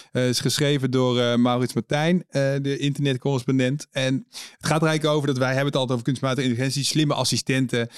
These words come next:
Maar hoe zijn die nou eigenlijk slim? Hoe, hoe, hoe gaat de zelfrijdende auto nou zelf rijden?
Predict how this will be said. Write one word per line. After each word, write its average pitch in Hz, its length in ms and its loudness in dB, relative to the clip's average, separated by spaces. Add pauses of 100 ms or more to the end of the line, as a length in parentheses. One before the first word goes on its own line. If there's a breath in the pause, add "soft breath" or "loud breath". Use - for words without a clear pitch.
(120)
Maar 120 100 -2
hoe 139 160 2
zijn 143 140 0
die 135 100 -2
nou 123 120 0
eigenlijk 113 300 -4
slim? 151 320 0
Hoe, 131 320 -2
hoe, 131 400 0
hoe 123 240 -4
gaat 135 160 -2
de 131 60 -6
zelfrijdende 123 480 0
auto 120 200 -2
nou 120 180 2
zelf 123 280 -2
rijden? 120 420 -2